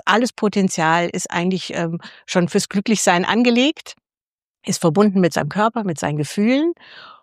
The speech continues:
Und dann wird es Stück für Stück immer mehr entfremdet von sich selbst. Durch Erziehung, später Kindergarten, Schule, alles, was so kommt. Und wir werden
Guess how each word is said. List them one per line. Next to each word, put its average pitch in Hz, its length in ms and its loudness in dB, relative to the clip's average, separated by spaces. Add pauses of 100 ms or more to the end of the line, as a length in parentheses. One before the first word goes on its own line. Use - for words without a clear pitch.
(480)
Und 202 200 2
dann 277 260 2
wird 214 180 0
es 196 80 -2
Stück - 240 0
für - 200 -6
Stück - 500 -2
immer 220 340 2
mehr 185 300 2
entfremdet 175 560 -2
von 170 180 -8
sich 143 200 -6
selbst. - 480 -6 (120)
Durch 220 220 0
Erziehung, 170 800 0
später 170 380 0
Kindergarten, 151 680 -4
Schule, 190 600 2 (320)
alles, 190 300 -2
was 170 120 -4
so 170 120 -8
kommt. 196 440 -2 (320)
Und 196 280 2
wir 180 160 0
werden 240 400 2